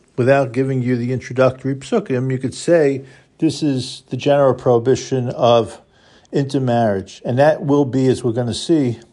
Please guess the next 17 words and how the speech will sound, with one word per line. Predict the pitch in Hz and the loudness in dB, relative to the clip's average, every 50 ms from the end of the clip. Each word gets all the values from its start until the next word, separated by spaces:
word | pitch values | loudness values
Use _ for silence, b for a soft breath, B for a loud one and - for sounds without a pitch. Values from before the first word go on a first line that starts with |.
| _ _ - | _ _ -14
the | 117 | -12
position | - - 123 113 113 147 135 139 - 147 131 127 127 120 b b b b b b b - | -12 -10 -12 -4 0 0 0 0 0 -4 -4 -2 -4 -6 b b b b b b b -2
of | 120 110 113 | -2 -2 0
the | 117 120 | 0 2
Rambam. | 117 117 110 113 110 107 104 107 101 - 92 - _ _ _ _ _ _ - | 2 4 2 2 2 -2 -4 -8 -10 -10 -12 -14 _ _ _ _ _ _ -4
The | 123 | 0
Rambam | 113 127 143 156 160 160 147 139 135 131 | 2 4 4 4 4 2 2 0 0 0
in | 120 127 | -2 -2
Mishneh | 131 139 131 - - 143 143 - | -2 -4 -4 -6 -8 -10 -8 -2
Torah, | - 120 107 104 104 101 101 104 - _ _ - | 0 0 2 2 2 0 -2 -4 -6 _ _ -4
Hilchos | 165 - - - 127 - - | -4 -4 -2 -4 -6 -6 -6
Isurei | 123 - - - 135 135 135 139 131 113 | -10 -10 -6 -4 0 0 2 0 0 -2
Bia, | 127 127 120 117 110 104 110 | -4 -2 0 0 0 0 0
Yud | - 160 120 127 135 131 127 | -2 -2 -2 -2 -2 0 2
Beis | 135 127 131 117 101 113 | 2 2 2 2 2 2
Aleph, | 101 98 92 92 104 107 98 - _ B B B B B B B B B B B B | 0 0 0 -2 -4 -8 -10 -12 _ B B B B B B B B B B B B
says, | B - - - 139 131 123 123 120 123 147 - - - | B -16 -8 0 2 4 4 4 2 0 -2 -8 -14 -14